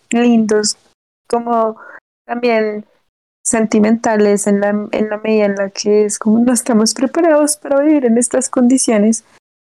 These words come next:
pero su carta de presentación es muy hostil.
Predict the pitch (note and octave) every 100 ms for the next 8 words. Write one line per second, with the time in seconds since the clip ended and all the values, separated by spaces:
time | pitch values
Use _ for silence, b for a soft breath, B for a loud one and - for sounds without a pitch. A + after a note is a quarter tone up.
0 | _ C4 B3 B3 - - A#3 A3+ G#3+ G3+
1 | G3+ G#3 G#3+ G#3 G#3+ A3 A#3 A3+ G3+ G3+
2 | - - A3+ A3 G#3 G#3 - C4+ A3 G3